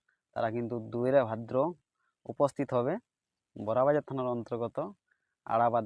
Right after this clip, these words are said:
গ্রামে। এটি কিন্তু জবরদস্ত একটি লড়াই হবে, কারণ, আহ, ছুটুলাল মাহাতোর কাড়া পাঁচ, পাঁচবার জয়ী হয়েছে এবং সেই পাঁচ, পাঁচবার জয়ী হওয়া মানবাজার থানার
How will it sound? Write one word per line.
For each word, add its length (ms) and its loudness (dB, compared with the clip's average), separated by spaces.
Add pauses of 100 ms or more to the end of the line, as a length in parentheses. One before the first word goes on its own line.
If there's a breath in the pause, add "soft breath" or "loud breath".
গ্রামে। 300 -4 (1300)
এটি 220 -2 (120)
কিন্তু 240 0 (160)
জবরদস্ত 540 0
একটি 200 -12
লড়াই 260 0
হবে, 160 -8 (400)
কারণ, 240 2 (500)
আহ, 420 -2
ছুটুলাল 380 -2
মাহাতোর 340 -4
কাড়া 220 2 (200)
পাঁচ, 160 -2 (120)
পাঁচবার 400 0
জয়ী 240 -2
হয়েছে 260 -10 (1000)
এবং 120 0 (120)
সেই 220 -2
পাঁচ, 140 0 (100)
পাঁচবার 320 0 (180)
জয়ী 260 2
হওয়া 200 -2 (840)
মানবাজার 560 2
থানার 260 -2